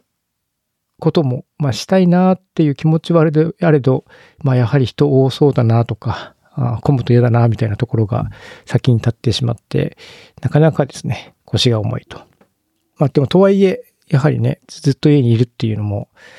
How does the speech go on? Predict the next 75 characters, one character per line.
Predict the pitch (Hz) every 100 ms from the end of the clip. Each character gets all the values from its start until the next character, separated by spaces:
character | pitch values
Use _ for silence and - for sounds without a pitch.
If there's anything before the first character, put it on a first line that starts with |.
| - - - -
ま |
あ、 |
な | 139
ん | 131
か | 110 110
せ | 127
っ |
か | - 117
く | -
ね、 | 151 139 - _ -
天 | 147
気 | 117 117
も | 117
い | 113
い |
し、 | 104 - 104 - - -
連 | 120 110
休 | 123
だ | 113
し | 110
っ | -
て | -
い | 117
う |
と | -
こ | - 113
ろ |
も | 113
あ |
る | 117
か | -
ら、 | 123 135 - _ _ _ 180 - _ _ - -
ど | -
こ | -
か | 127
行 | 123
こ | -
う | 131
か | 123
な | 120
と | 127
い | 117
う |
と | 117
こ | - 139
ろ |
で、 | 123 160 - _ _ _ _ _ -
え | 135 -
ー、 |
滋 | - - 190
賀 | 135
の、 | 120
隣 | - 147 156
の | 151
県 | - 139
の |
滋 | 113 170
賀 | 160
の、 | 139 156 185 - - _ _
ま | 160
あ、 |
ち | -
ょ |
っ | 165 _
と | 139
大 | 107 _
き | 143
め | 139
の | 131
公 | - 135 135
園 | 131
に | 131
昔 | 127 - 120 127
行 |
っ | 120